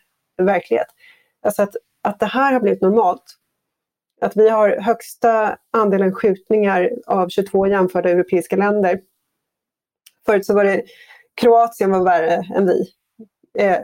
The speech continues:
men även detta Balkanland går alltså om ett skandinaviskt välfärdsland i, i mängden skjutningar,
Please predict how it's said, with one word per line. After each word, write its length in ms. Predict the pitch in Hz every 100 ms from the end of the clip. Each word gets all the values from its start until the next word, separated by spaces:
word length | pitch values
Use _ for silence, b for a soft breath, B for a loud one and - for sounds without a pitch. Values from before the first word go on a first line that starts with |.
| 160
men 160 | 208
även 220 | 214 185
detta 300 | 196 233 -
Balkanland 1040 | 180 180 220 196 180 185 185 240 214 196 190
går 140 | 196
alltså 220 | 180 185 -
om 360 | - 208 196 190 _ _ _ -
ett 120 | 196
skandinaviskt 680 | - 202 196 190 175 180 -
välfärdsland 760 | 196 185 180 - 208 196 185 190 _ _ _ _
i, 80 | -
i 540 | 180 180 - - - -
mängden 420 | 196 185 180 185
skjutningar, 580 | - 202 190 247 233